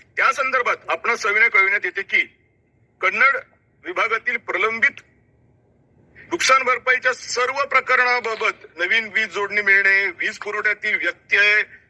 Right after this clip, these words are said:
रोहित्र दुरुस्ती म्हणजे डीपी दुरुस्ती व बिल दुरुस्ती इत्यादी येत्या दहा दिवसात सांघिक कार्यालयाच्या आदेशानुसार, म्हणजे मुख्य कार्यालयाच्या आदेशानुसार पात्र ग्राहकांना ऑटो कॉम्पन्सेशन म्हणजे नुकसान भरपाई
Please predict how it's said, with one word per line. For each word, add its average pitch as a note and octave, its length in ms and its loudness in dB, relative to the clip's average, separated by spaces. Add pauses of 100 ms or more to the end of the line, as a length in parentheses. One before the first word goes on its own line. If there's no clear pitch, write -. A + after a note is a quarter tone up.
(240)
रोहित्र A#3+ 480 -4
दुरुस्ती G#3 420 -8
म्हणजे G3+ 300 2
डीपी G3+ 300 0
दुरुस्ती G3+ 440 -2
व G3+ 140 -2 (140)
बिल C#4 160 2
दुरुस्ती A3 420 -2
इत्यादी F#3+ 480 0 (360)
येत्या G3+ 320 2
दहा G#3 320 2
दिवसात E3+ 420 -4 (1700)
सांघिक G3 420 2
कार्यालयाच्या G#3 600 2
आदेशानुसार, E3 600 -4
म्हणजे E3+ 180 -8
मुख्य G3+ 220 -4
कार्यालयाच्या D#3+ 440 2
आदेशानुसार C#3+ 480 -4 (360)
पात्र - 300 2
ग्राहकांना D#3+ 640 0 (1120)
ऑटो - 220 2
कॉम्पन्सेशन G3+ 540 0
म्हणजे F3+ 140 0
नुकसान G3 360 -2
भरपाई D3+ 380 2